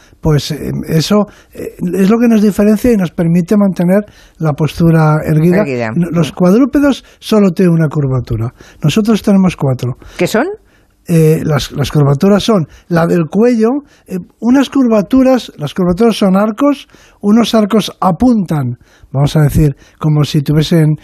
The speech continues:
Speaker 1: fueran a disparar una flecha, ¿no? Algunos arcos apuntan hacia adelante y se llaman lordosis,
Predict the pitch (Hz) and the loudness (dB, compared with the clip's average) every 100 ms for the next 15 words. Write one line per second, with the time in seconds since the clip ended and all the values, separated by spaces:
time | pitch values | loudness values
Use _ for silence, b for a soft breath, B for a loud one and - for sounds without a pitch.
0 | b - 165 165 156 - 156 151 156 143 | b -2 0 2 0 0 2 2 2 0
1 | 135 117 - 139 202 - B B B 160 | -4 -6 -4 0 -2 -4 B B B 0
2 | 185 226 - 233 208 196 170 143 202 202 | 2 2 2 0 0 0 -2 -2 0 0
3 | 202 165 - 208 220 226 226 247 254 b | 0 0 0 2 2 2 2 0 -2 b
4 | b b b 151 185 180 190 185 175 170 | b b b -4 0 2 4 4 4 2
5 | 196 214 - 254 - | 2 0 0 -2 -2